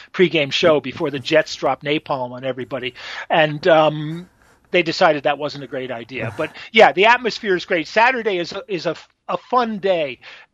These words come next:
in a sense, because it's very quiet. If you go to the press center, there's not gonna be anyone in the press center. Radio Row, which is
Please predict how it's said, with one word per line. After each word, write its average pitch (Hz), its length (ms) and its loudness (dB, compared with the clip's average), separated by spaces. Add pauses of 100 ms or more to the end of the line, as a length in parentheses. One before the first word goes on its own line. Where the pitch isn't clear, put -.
(120)
in 185 140 -2
a 160 80 0
sense, - 420 -2
because 185 320 -4
it's 165 140 -12
very 190 260 -2
quiet. 170 520 0
If - 100 -20
you 165 80 -12
go 196 140 0
to 196 40 0
the 190 60 -6
press 190 260 -2
center, 160 320 -6
there's 156 200 -8
not 185 120 -2
gonna 185 120 -10
be 165 120 -4
anyone 156 280 -4
in 160 100 -4
the 147 80 -6
press 135 260 -8
center. 117 380 -12
Radio 175 420 4
Row, 160 440 2 (260)
which 160 160 -4
is - 240 -6